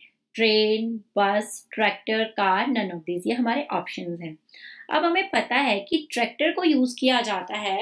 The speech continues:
फी-, फील्ड को प्लो करने के लिए, but यहाँ पर ट्रैक्टर को क्या बोला गया? यहाँ पे ट्रैक्टर को बोला गया है train is equal to bus, bus equal to tractor, tractor equal to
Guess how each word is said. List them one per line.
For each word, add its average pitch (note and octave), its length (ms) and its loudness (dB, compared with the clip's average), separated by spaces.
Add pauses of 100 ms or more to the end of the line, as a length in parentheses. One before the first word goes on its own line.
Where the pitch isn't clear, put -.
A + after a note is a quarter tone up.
फी-, A#3 300 -6
फील्ड A#3 340 -4
को D#4 100 -2
प्लो A#3 320 2
करने G#3+ 280 0
के G#3 160 0
लिए, G3 240 2 (400)
but F#4+ 200 0
यहाँ C4+ 220 2 (100)
पर F4+ 160 4
ट्रैक्टर B3+ 400 2
को E4 180 0
क्या F#4+ 200 4
बोला A#3+ 300 4
गया? F3+ 160 -4
यहाँ F#3 180 -4
पे G3 120 -2
ट्रैक्टर A3+ 360 -2
को C4 120 2
बोला G3+ 300 2
गया G3 200 0
है A3+ 280 0 (480)
train C4+ 240 6
is D#4 120 4
equal D4+ 280 2
to C#4 180 0
bus, A3 380 2
bus A#3 240 2
equal C4+ 280 0
to C4 140 -4
tractor, A3 440 2 (120)
tractor A#3 340 2
equal A#3 360 0
to E4+ 140 2